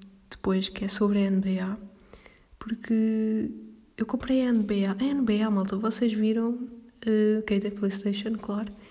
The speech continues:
ou Xbox, ou P C, whatever, vocês viram que a N B A tava, eh, cinco euros? Tipo, isto é a N B A da Feira da Ladra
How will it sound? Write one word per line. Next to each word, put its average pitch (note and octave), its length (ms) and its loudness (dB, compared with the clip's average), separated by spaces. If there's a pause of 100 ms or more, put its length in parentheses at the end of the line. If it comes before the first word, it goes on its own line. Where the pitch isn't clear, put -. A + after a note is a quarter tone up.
(380)
ou G3+ 140 2
Xbox, G3 680 -4
ou G3+ 300 -2 (160)
P F#3+ 120 0
C, F#3+ 260 -2
whatever, F#3+ 560 -4 (720)
vocês A#3+ 360 0
viram A3 280 2
que A3+ 140 0
a A3+ 40 2
N A3 160 2
B G#3 180 0
A G#3 100 -6
tava, G3 640 -2
eh, F#3+ 580 0 (220)
cinco - 480 -6
euros? F#3+ 420 0 (1080)
Tipo, - 220 -4
isto F#3 220 -4
é F#3 80 0
a F#3+ 40 0
N G3 140 2
B G3 140 0
A G#3 120 0
da G#3+ 140 -2
Feira B3 380 -2
da C4 140 -4
Ladra C4 540 -2